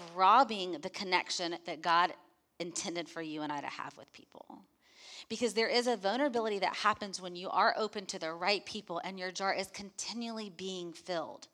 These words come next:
And when you're able to fill in other people's jars. So then when we sit down together and I say, "I too know what it feels like to have anxiety, and it is such a struggle." And now something is added to your jar because you're vulnerable, but yet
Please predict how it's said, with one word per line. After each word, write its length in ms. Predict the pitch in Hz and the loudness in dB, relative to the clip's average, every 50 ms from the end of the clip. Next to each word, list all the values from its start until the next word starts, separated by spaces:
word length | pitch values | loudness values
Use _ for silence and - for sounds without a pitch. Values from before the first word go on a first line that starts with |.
| _ _ - - - - - - - | _ _ -20 -20 -20 -18 -12 -6 -4
And 120 | 208 220 | -2 -2
when 140 | 220 220 214 | -2 -2 -4
you're 260 | 214 220 262 285 - - | -2 0 2 2 2 2
able 220 | 214 226 208 214 | 2 2 2 0
to 80 | 202 196 | -2 -4
fill 440 | - - - - - 233 226 220 - | -6 -6 -6 -4 0 2 2 2 2
in 120 | 202 202 | 4 4
other 200 | 175 190 190 190 | 2 2 2 0
people's 340 | - 190 180 185 185 180 175 | -4 -8 -10 -10 -10 -6 0
jars. 280 | - 196 175 165 175 | 4 4 4 4 4
So 80 | - 208 | 0 0
then 140 | 202 220 214 | 0 0 0
when 180 | 220 208 208 | 0 -2 -4
we 200 | 208 247 269 302 | -4 -2 0 0
sit 200 | 294 - 254 - | 0 0 -2 -2
down 180 | - 202 196 190 | 0 -2 -2 -2
together 340 | 190 180 190 190 190 185 165 | 0 2 4 4 6 4 4
and 140 | 180 180 - - | 2 0 0 0
I 200 | 202 220 233 226 | 0 0 0 0
say, 340 | - - 220 202 170 175 170 - - - - - - - | -2 -2 0 2 2 2 0 -4 -10 -12 -12 -4 2 4
"I 200 | 208 233 233 247 | 6 6 6 4
too 340 | 247 - - - 262 262 240 | 2 0 -2 0 0 0 -2
know 140 | 233 214 | -2 -2
what 100 | 202 196 | -2 0
it 160 | 190 170 - - | -2 -2 -2 -4
feels 220 | 185 180 175 - | -6 -4 -2 -2
like 160 | 175 170 - - - _ _ _ | -2 -2 -4 -6 -16 _ _ _
to 80 | - 165 | -10 -10
have 260 | - - 165 156 151 | -6 -4 -2 -2 -2
anxiety, 580 | 160 151 156 - 151 135 139 139 131 151 - - | -4 -6 -6 -4 -4 -4 -4 -4 -4 -6 -6 -6
and 80 | 175 | -4
it 100 | 175 160 | -4 -4
is 100 | 165 165 | -6 -6
such 340 | - - - 202 190 - - | -6 -6 -6 -6 -6 -8 -8
a 20 | 175 | -8
struggle." 480 | - - - 165 156 - 110 - - - - - - - - | -6 -6 -4 -4 -4 -6 -6 -10 -12 -12 -14 -16 -14 -10 -4
And 80 | - 202 | 0 2
now 100 | 190 190 | 2 2
something 380 | - - 240 214 202 240 247 | 2 0 -4 -4 -4 -6 -4
is 120 | 254 233 - - - | -4 -4 -4 0 4
added 280 | 208 220 226 226 214 214 | 6 6 6 4 2 -2
to 120 | - 220 208 | -4 -4 -4
your 120 | 202 190 | -6 -6
jar 360 | 185 - 202 185 175 165 165 | -2 0 2 2 2 2 0
because 320 | 151 190 - 202 190 175 185 | -2 -6 -8 -8 -8 -8 -8
you're 140 | 185 185 | -8 -8
vulnerable, 500 | 180 170 202 226 285 330 330 269 208 196 | -6 -2 0 2 2 2 0 0 -2 -4
but 200 | 175 208 214 - | -6 -4 -6 -2
yet 280 | 190 208 190 175 - | 2 6 6 6 4